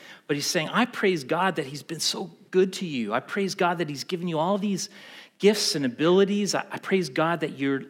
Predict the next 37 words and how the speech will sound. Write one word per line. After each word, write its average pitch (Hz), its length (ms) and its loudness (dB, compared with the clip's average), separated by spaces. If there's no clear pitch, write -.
you're 135 180 -4
lacking 147 420 0
in 113 240 0
nothing, 196 560 -4
all 180 100 -2
these 214 160 -4
potential 160 600 -6
resources 170 920 -4
to - 80 -14
do 151 200 -2
what 165 160 0
God 147 220 2
has 151 120 -6
called 143 340 -2
you 139 80 -10
to 127 100 -6
do. 131 340 -4
And 139 160 -4
one 175 200 2
day 185 160 4
Jesus 185 720 -2
will 147 80 -4
be 151 240 -2
revealed. 117 640 -2
Jesus 165 460 -2
will 135 80 0
come 160 340 -4
back. 117 380 0
And 151 160 -4
in 170 140 0
the 165 60 0
meantime, 170 920 0
it's - 240 -4
not 185 320 2
that 135 180 -6
God 156 300 2
has 127 420 -4